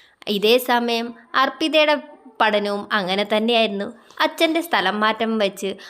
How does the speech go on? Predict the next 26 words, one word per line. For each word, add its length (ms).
പല 280
സ്കൂളുകളിലായി 840
തൻ്റെ 260
പഠനം 500
പൂർത്തിയായി. 440
ഡിഗ്രി 340
കഴിഞ്ഞതോടുകൂടി 1080
ബാലചന്ദ്രൻ 840
തൻ്റെ 320
ജന്മനാട്ടിലെ 960
ഒരു 200
ബാങ്കിൽ 460
തന്നെ 300
ബാങ്ക് 420
മാനേജറായി 680
വന്നു. 300
ഇനി 220
റിട്ടയർഡ് 540
ആവുന്ന 240
കാലം 420
വരെ 180
താൻ 240
ഈ 120
ബാങ്കിൽ 460
തന്നെ 320
ആയിരിക്കുമെന്ന് 760